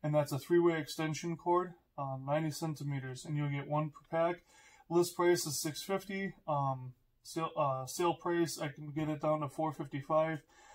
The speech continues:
um, at one of my local hobby shops. Um, so check into your local hobby shops. The more you buy, the more likely they are to kinda help work with you a little bit.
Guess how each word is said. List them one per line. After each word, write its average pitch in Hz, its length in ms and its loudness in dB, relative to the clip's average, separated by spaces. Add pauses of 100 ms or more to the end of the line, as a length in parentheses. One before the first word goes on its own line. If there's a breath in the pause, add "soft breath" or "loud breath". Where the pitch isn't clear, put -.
(200 loud breath)
um, 139 160 4
at 135 80 0
one 147 100 2
of 151 60 0
my 143 80 0
local 143 300 0
hobby 147 220 6
shops. 170 540 -2 (500 soft breath)
Um, 127 420 -4 (680)
so 143 500 -2
check 202 240 0
into 196 140 -2
your 190 80 4
local 185 220 2
hobby 180 200 6
shops. 185 320 4
The 170 80 -4
more 165 200 0
you 165 80 -6
buy, 165 260 4
the 151 140 -6
more 156 260 2
likely 156 380 -2
they 151 100 -6
are 151 160 -2
to 147 80 -8
kinda 151 320 -4
help 151 240 4
work 156 240 -2
with 156 160 -6
you 165 60 0
a 160 100 -6
little 156 160 -4
bit. 165 260 -4